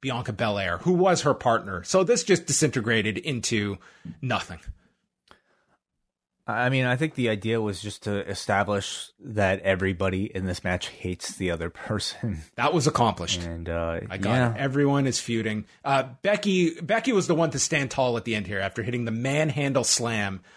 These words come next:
Speaker 1: while Charlotte just hung out on the floor. But Becky got her music to play.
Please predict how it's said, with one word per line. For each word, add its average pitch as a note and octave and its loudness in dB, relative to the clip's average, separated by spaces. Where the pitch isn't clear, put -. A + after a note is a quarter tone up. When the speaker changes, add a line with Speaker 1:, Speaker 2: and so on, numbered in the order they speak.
Speaker 1:
while A#2+ -2
Charlotte B2+ 2
just A2 -4
hung C#3 -4
out B2+ 0
on A2+ -2
the G2+ -4
floor. G#2 -6
But G2 -8
Becky E3 0
got C#3 0
her B2 -2
music A2+ -6
to - -20
play. D#2 -18